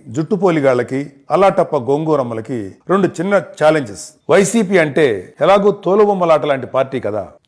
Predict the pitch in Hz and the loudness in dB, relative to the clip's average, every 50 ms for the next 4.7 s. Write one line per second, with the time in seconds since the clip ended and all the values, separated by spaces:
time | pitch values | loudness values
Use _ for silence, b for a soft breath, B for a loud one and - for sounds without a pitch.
0 | _ - 147 165 190 208 208 202 202 196 165 135 135 156 165 165 165 165 156 151 | _ 0 2 4 4 4 2 0 -2 -4 -4 -4 -4 -2 -2 0 0 0 0 0
1 | 139 170 151 123 120 135 135 - 151 147 147 139 156 123 110 120 127 139 135 127 | -2 -6 -6 -6 -6 -8 -6 -6 -6 -6 -4 -6 -6 -4 -2 -2 -2 -2 -4 -6
2 | 123 120 120 95 107 143 165 170 160 135 120 113 113 - - 92 95 82 - - | -6 -6 -8 -8 -6 -6 -6 -6 -8 -6 -8 -8 -8 -8 -8 -10 -10 -12 -14 -18
3 | _ _ _ _ _ _ _ - - 139 151 156 185 175 165 143 120 113 98 92 | _ _ _ _ _ _ _ -10 -8 -6 -4 -4 -2 -2 0 0 0 -2 -4 -4
4 | 98 107 101 87 - _ _ _ _ - 160 185 165 123 | -6 -6 -8 -8 -10 _ _ _ _ 2 4 6 6 6